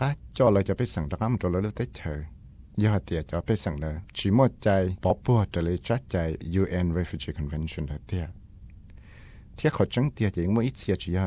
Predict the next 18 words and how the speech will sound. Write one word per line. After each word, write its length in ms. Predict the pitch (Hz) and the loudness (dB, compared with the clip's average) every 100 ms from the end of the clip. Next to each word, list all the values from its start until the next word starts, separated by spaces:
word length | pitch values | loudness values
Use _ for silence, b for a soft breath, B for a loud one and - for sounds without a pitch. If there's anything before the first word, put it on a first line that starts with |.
| 85 | -2
cho 220 | 80 85 | -4 -2
nâng 180 | 95 98 | 0 -2
thang 140 | - 104 | 0 0
nát 100 | 90 - | 0 -2
thế. 160 | 98 92 | -2 0
Giờ 120 | 95 | 2
lên 160 | 87 90 | 2 2
đó 160 | 80 80 - | 0 -2 -4
lấy 220 | 85 92 | -2 -2
chủ 160 | - - | -2 -6
tàu 120 | - 90 | -2 -2
đó, 120 | 82 | -2
làm 180 | 113 104 | 0 0
cho 120 | - | -2
lời 140 | 80 95 | -4 -2
tới 120 | 117 | -4
chơi 160 | - 73 | -6 -8
Iran. 460 | - 73 76 71 | -6 -6 -6 -8